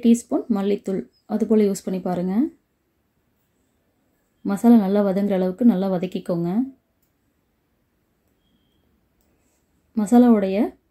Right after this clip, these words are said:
பச்சை வாசனை போகிறதுக்காக கொஞ்சம் போல் தண்ணி ஆட் பண்ணியிருக்கேன்.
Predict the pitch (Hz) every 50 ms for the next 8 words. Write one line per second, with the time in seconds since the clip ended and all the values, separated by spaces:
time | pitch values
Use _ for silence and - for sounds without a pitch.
0 | _ 214 202 - - 285 285 269 240 240 220 196 185 - 196 196 196 - 185 -
1 | 180 190 240 262 262 226 208 202 226 208 - - 190 208 208 - 185 185 190 196
2 | 190 180 - - 175 165 170 170 - - 175 185 208 254